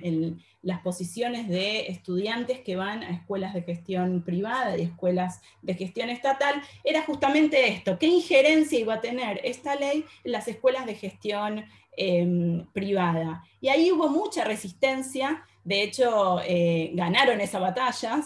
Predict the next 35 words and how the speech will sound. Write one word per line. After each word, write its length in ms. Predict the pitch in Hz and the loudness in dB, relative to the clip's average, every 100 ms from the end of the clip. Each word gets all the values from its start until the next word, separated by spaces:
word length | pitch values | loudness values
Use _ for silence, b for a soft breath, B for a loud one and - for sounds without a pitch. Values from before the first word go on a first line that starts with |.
| - | -4
podemos 300 | 175 185 175 | -2 0 0
decirlo 360 | - 240 240 | 0 -2 -2
así, 360 | 269 311 302 311 B B _ | -2 0 -2 -2 B B _
porque 580 | 320 320 320 349 320 - | 2 2 0 0 0 -4
el 200 | - 202 | -6 -6
sistema 480 | 175 196 185 269 277 | -6 -8 0 2 2
de 100 | 262 | 0
convivencia 540 | 247 247 254 254 262 | 0 0 -2 -4 -4
escolar 480 | 294 - 302 294 311 B B | -6 0 0 0 -4 B B
no 220 | 285 349 | 2 2
rige 320 | 349 370 330 | 4 0 0
en 80 | 262 | -4
su 140 | 247 | -4
totalidad 560 | 214 220 254 294 269 285 | -6 -4 -2 0 0 0
para 160 | 269 214 | -2 -2
las 180 | 196 | -2
escuelas 340 | 190 - 220 233 | -6 -6 -6 -6
de 100 | 180 | -8
gestión 600 | 185 180 - 190 190 196 | -8 -10 -4 -4 -2 -4
privada 420 | 262 240 214 220 | -4 -2 -2 0
en 60 | 240 | 0
la 100 | 190 | -2
Ciudad 220 | - 180 | -2 0
de 60 | 180 | 2
Buenos 340 | 170 165 170 | 2 0 -4
Aires. 480 | 165 151 165 156 - b b b - | -8 -8 -10 -14 -20 b b b -20
O 40 | |
sea 180 | - 190 | -2 -2
que 120 | 185 | 0
las 240 | 185 180 190 | 0 0 -4
escuelas 500 | 180 262 240 175 170 | -4 2 2 2 -4
privadas 420 | 262 302 302 320 - | -6 -4 -2 -4 -2
pueden 280 | 233 247 | -2 0
optar 420 | 254 254 247 254 269 | -2 -2 -2 -2 0
por 240 | 220 226 | -4 -4